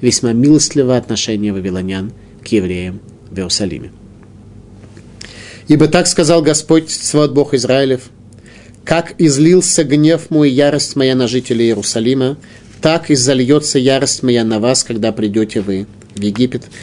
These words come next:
и станете вы проклятием и ужасом, поруганием и позором, и не увидите больше места этого. А вас, оставшиеся иудеи, Господь сказал: не ходите в Египет, знайте же, что ныне я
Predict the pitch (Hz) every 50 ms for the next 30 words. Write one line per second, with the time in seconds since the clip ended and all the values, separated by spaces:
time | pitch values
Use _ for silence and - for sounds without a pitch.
0 | - - - - 143 - - - 170 170 170 175 - - 165 156 160 - 156 151
1 | 127 - 147 151 151 156 156 - 156 143 139 139 139 143 139 147 135 - - 143
2 | 135 131 135 - - - - - - 160 151 135 143 131 139 139 147 143 139 139
3 | 131 123 - - 110 104 117 131 135 127 131 127 127 - - - - - 160 156
4 | 160 160 160 160 151 139 170 175 170 175 - - 151 135 151 156 147 147 - -
5 | 127 123 131 143 139 - - 139 131 127 123 - 120 110 110 107 107 - - -
6 | - - - - - - - - - - - - - - - - - - 139 143
7 | 135 127 147 160 180 - - - - - - - - - - - - - 127 131
8 | - - - 156 151 147 - - 151 139 123 - - 143 135 131 120 120 139 143
9 | 143 127 135 123 - - - 120 110 - - - 107 95 104 117 120 123 131 -
10 | - - - - - - 147 156 156 151 - 143 131 135 139 - - 160 139 139
11 | 127 127 139 135 - 139 - - - - - - - 131 120 135 147 156 156 156
12 | 147 160 147 131 - 147 - - - - 147 131 127 131 143 151 151 147 135 113
13 | 117 113 113 110 123